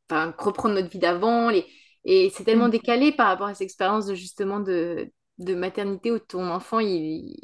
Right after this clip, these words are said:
Speaker 1: comme tu dis, à la fois, parfois, c'est lourd <laughs> d'avoir un bébé collé au sein, euh... mais en même temps, ça reste une, enfin, pendant ces, ces premiers mois, cette, euh... Il y a un
Speaker 2: Bah ouais.
Speaker 1: continuum qui se joue, qui est,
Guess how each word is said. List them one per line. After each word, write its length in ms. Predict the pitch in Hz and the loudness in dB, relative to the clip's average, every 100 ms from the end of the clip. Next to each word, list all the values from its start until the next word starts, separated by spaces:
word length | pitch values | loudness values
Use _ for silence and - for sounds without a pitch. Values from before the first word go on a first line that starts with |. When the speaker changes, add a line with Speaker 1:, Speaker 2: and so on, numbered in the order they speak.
| - | -4
Speaker 1:
comme 140 | 220 | -2
tu 120 | 208 247 | 0 4
dis, 100 | 262 | 4
à 20 | |
la 100 | 202 | 4
fois, 140 | 240 | 0
parfois, 240 | 214 - 220 | -4 -6 -2
c'est 140 | 214 | 0
lourd 280 | 180 240 247 | 4 4 4
<laughs> 40 | |
d'avoir 320 | 214 190 196 - 185 - | 2 2 0 -2 -10 -6
un 60 | 196 | -2
bébé 260 | 196 185 208 | 0 -2 -2
collé 200 | 190 180 | 0 2
au 100 | 208 | 0
sein, 420 | - 220 214 190 | -2 -2 -2 -2
euh... 40 | 302 - - - | -8 -16 -20 -2
mais 100 | 214 | 4
en 40 | 233 | 6
même 100 | 226 | 6
temps, 100 | 277 | 2
ça 140 | 240 | 2
reste 220 | 220 226 | 0 -2
une, 260 | 220 202 185 - | -4 -4 -8 -8
enfin, 120 | - 202 | -2 -2
pendant 200 | 214 208 | 0 -4
ces, 200 | - 214 180 | -2 -4 -4
ces 140 | - | -14
premiers 300 | - 208 196 | -6 -4 -2
mois, 160 | 226 359 | -2 -2
cette, 320 | - 196 - | -4 -8 -4
euh... 280 | 175 170 180 - _ _ | -2 -2 -4 -10 _ _
Il 40 | 190 | -4
y 20 | |
a 40 | |
un 60 | 180 | -2
Speaker 2:
Bah 120 | 196 277 | 2 2
ouais. 200 | - 240 | 2 -2
Speaker 1:
continuum 280 | 277 339 359 | 0 2 2
qui 120 | - | -2
se 220 | - 226 | -2 -2
joue, 200 | 214 262 | 2 0
qui 240 | 269 - 190 | -2 0 0
est, 120 | 175 | 0